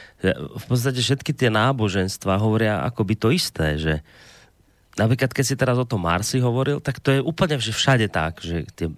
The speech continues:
tá marsická povaha, ten Mars, to je takéto červené, bojovné, agresívne, že ale úplne, že všade sa to podobá,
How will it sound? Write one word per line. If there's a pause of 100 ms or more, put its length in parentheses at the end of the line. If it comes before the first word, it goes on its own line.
tá
marsická
povaha,
ten
Mars,
to
je
takéto
červené,
bojovné, (640)
agresívne, (400)
že
ale
úplne,
že
všade
sa
to
podobá,